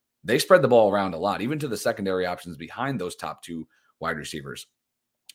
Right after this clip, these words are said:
Dallas was sixth in attempts last season, and C D only had a hundred and twenty targets. If you're taking C D Lamb at wide receiver five, uh,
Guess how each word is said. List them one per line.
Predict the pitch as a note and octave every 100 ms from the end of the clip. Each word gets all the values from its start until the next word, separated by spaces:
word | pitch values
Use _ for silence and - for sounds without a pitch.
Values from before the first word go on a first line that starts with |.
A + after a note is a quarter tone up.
| -
Dallas | G#2+ C3+ C3
was | C#3 -
sixth | D3 C#3+ D3
in | B2+
attempts | C3 B2 A#2+
last | G#2+ G2
season, | B2 G#2 G2 F#2+ _
and | G2 F#2
C | A#2
D | A2 -
only | A2 G#2+
had | G#2 G2
a |
hundred | F2+ G#2 F#2
and | F2
twenty | G#2 F2+
targets. | D#2+ F#2 E2 D2 - _ _ _
If | G2+
you're | B2
taking | C#3 D#3 D#3
C | C3+ C#3
D | D3
Lamb | B2+ B2+
at | G2
wide | E2+ G#2
receiver | A#2+ A#2 A2 F2+
five, | - E2 F2+ G2 - _ _ _ -
uh, | F2